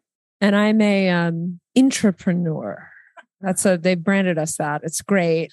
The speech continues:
And my whole career has been in the news, which, like, the whole thing has been digital transformation since I got there in two thousand four or five or whenever I started working in the news, right?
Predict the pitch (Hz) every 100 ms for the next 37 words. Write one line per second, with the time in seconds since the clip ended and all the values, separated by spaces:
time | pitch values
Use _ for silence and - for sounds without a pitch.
0 | _ - 226 262 320 - 302 285 269 -
1 | 233 214 202 247 175 90 - - - -
2 | 196 233 196 - 226 180 269 262 214 -
3 | 370 156 156 175 165 185 180 180 180 165
4 | 165 170 170 151 165 180 - 190 175 214
5 | 220 - 117 101 123 156 170 147 147 156
6 | 156 160 - 120 117 120 120 - - 120
7 | 123 107 87 110 - - - 67 98 -
8 | - 65 57 139 - 202 233